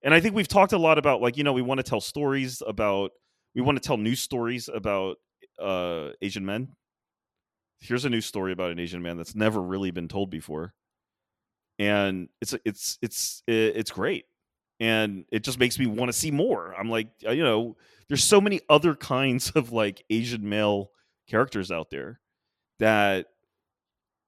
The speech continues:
you know, I can't even imagine what it would look like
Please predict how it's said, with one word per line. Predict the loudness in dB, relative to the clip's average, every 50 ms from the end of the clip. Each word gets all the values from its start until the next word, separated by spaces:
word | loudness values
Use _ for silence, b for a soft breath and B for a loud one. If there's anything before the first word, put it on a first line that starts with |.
| _ _ _
you | 0 2
know, | 4 4 4 2 0 -2 -6 _ -2
I | -2
can't | -2 2 4 4 4 4
even | 4 2 2 2 2 0 -2 -4 _ _ _ _ _ _ _ _
imagine | 0 2 4 4 4 4 4 2 0 0
what | 0 0 0
it | 0
would | 0 0 -2
look | -2 -4 -4
like | -4 -6 -6 -6 -8 -12 -18 -20